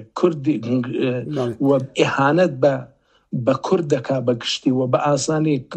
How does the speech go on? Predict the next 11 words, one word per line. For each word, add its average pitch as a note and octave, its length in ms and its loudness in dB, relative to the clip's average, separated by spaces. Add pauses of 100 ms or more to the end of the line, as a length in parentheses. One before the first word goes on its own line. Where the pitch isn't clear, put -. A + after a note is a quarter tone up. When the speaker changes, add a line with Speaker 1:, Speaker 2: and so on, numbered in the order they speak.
(320)
Speaker 1:
ئافرەتی D3+ 640 0
کورد، C3+ 360 -2 (140)
پیاوی D#3 440 4
کورد C3 400 -2
دێنێ، C#3 380 2 (120)
ڕووتی C#3+ 400 2
دەکاتەوە، C3 640 2 (160)
دڕای D3 380 4
دەکێشێ، C3 600 -4
بەولا D3 460 4
بەولاندا C#3+ 680 2